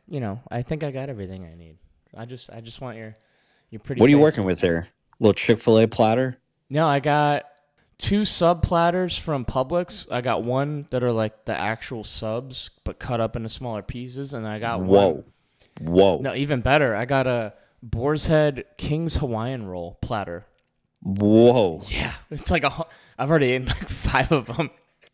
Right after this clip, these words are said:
Speaker 1: It's like a hundred of those little sliders. It, oh, the bread's so good. And then a veggie platter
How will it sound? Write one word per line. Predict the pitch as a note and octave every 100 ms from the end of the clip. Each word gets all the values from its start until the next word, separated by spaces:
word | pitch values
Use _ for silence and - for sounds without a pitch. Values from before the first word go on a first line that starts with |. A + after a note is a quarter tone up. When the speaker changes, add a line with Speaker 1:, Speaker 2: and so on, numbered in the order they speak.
| A3 - - - - -
Speaker 1:
It's | C3+
like | E3+
a | D3
hundred | G#2+ D#3+ E3 E3 C#3
of | B2+
those | B2 C3+
little | C3
sliders. | A2 - A#2+ A#2+ A2 F#2+ A#2+
It, | - -
oh, | - G#2+
the |
bread's | G2+ B2 G#2+ -
so | B2 A#2
good. | A2 A2 G#2 A2 _ _ _ -
And | B2
then | B2 A#2+ A#2
a | A2+ G#2+ G#2 G2+ G2+
veggie | B2+ C3+ C3+ C#3 C#3+ C#3+ C#3 -
platter | - C#3+ C#3 C#3+ C#3+ C#3